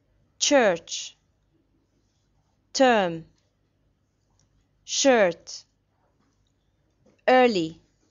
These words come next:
Practice these sentences. One. Have you heard about our excursion to Thai Pagoda?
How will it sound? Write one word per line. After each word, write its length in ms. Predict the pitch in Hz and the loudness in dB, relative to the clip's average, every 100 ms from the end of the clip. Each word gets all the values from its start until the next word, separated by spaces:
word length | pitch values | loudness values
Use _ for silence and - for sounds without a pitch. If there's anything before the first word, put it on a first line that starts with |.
| _ _ _ _ _ _ _ _ _ _ _ _ _ _ _ _ _ _ _ _ _ _ _ _ _ _ _ _ _ _ _ _ | _ _ _ _ _ _ _ _ _ _ _ _ _ _ _ _ _ _ _ _ _ _ _ _ _ _ _ _ _ _ _ _
Practice 480 | - 311 311 302 - | 0 0 0 -10 -8
these 200 | 233 220 | -8 -8
sentences. 920 | - 233 233 190 185 156 - - - _ _ _ _ _ _ _ _ _ _ _ | -4 -4 -4 -8 -10 -14 -14 -20 -20 _ _ _ _ _ _ _ _ _ _ _
One. 420 | 226 247 196 156 156 _ _ _ _ _ _ _ _ _ _ _ _ - _ | 0 2 2 -4 -16 _ _ _ _ _ _ _ _ _ _ _ _ -20 _
Have 260 | 285 330 | 0 0
you 140 | 349 359 | 2 0
heard 320 | 311 311 254 | 4 4 4
about 260 | 220 214 220 | 4 4 4
our 160 | 190 | -2
excursion 840 | 147 - - - 277 269 262 180 170 | -2 -8 -12 -2 2 2 0 -6 -10
to 140 | - | -16
Thai 240 | - 262 262 | -4 -2 -2
Pagoda? 580 | 202 165 170 147 160 | -4 -2 -4 -4 -10